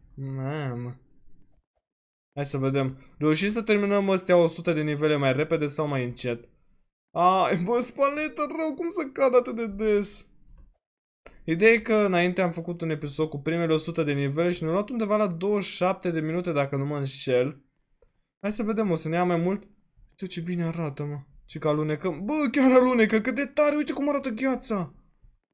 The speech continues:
Cu zgârietură, cu de-astea, bă. Frumos, domne, frumos. Sincer, e unul dintre cele mai... Aoleu. E unul dintre cele mai frumoase obiuri și e și foarte lung. Uite, mă, cum am trecut, dacă urmezi de unde a apărut ăsta, se teleportează.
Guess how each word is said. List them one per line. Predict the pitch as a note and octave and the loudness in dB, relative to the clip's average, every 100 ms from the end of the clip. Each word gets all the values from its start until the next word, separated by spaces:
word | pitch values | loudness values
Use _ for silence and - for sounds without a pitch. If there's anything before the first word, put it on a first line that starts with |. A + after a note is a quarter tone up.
| _ _ _ _ | _ _ _ _
Cu | G3 | -6
zgârietură, | F3+ G3 A3 A3 C4+ A3+ | -4 0 0 0 -2 -2
cu | A3+ | -2
de-astea, | A3 A#3 G#3 F3+ | -2 -2 0 0
bă. | D3 D3+ F#3 G#3+ A3+ A3+ G#3+ F3+ C#3 - - _ _ _ _ _ _ | -2 -2 -2 -2 -2 -2 -2 -2 -4 -6 -18 _ _ _ _ _ _
Frumos, | - D3+ D#3 G3 A3+ G#3+ | -8 -4 -2 0 -2 -2
domne, | A#3+ A#3 F3 | -2 0 -2
frumos. | - D#3+ E3+ F#3 D3+ - - _ _ _ _ _ _ _ _ _ _ _ | -4 -6 -2 -2 -4 -8 -18 _ _ _ _ _ _ _ _ _ _ _
Sincer, | - - A3 A#3+ A3+ A3 G#3 | -16 -6 -2 -2 2 4 4
e | G3 | 2
unul | G3 F#3+ F3 | 0 0 0
dintre | E3 E3 | 0 -2
cele | - E3 | -2 0
mai... | D#3+ - - - | 0 -2 -8 -6
Aoleu. | C3+ A2 F2+ G#2 G#2 A2 G#2+ - - - - | -4 -4 -4 -4 -6 -8 -10 -12 -20 -20 -12
E | - E3+ | -2 0
unul | G#3+ | 2
dintre | G#3+ G#3 F#3+ | 0 0 -2
cele | G#3 G3+ | 0 0
mai | F#3+ | 0
frumoase | E3+ D#3 E3 D#3+ D3 | -2 0 2 2 0
obiuri | C3 B2+ C3+ D#3+ | 0 0 0 -2
și | - D3 | -4 -4
e | |
și | C#3 | -4
foarte | F3+ F#3 D#3+ D3 | -2 0 2 0
lung. | D3+ F3+ | -2 -2
Uite, | G#3 G3 | -2 -2
mă, | G3 | -4
cum | E3+ D#3 | -4 -4
am | D#3 | -4
trecut, | E3+ D#3+ | -6 0
dacă | C#3 C3 | 0 0
urmezi | C#3 C#3+ | -4 -4
de | E3 | -4
unde | D#3+ | 0
a | B2+ | 0
apărut | B2+ C3 C3 | 0 -4 -4
ăsta, | C#3 D3 | -6 -6
se | C#3 | -6
teleportează. | D3+ C#3 C#3 C3+ F#3 E3+ C3+ C3 | -6 -6 -4 -4 -2 -2 -2 -6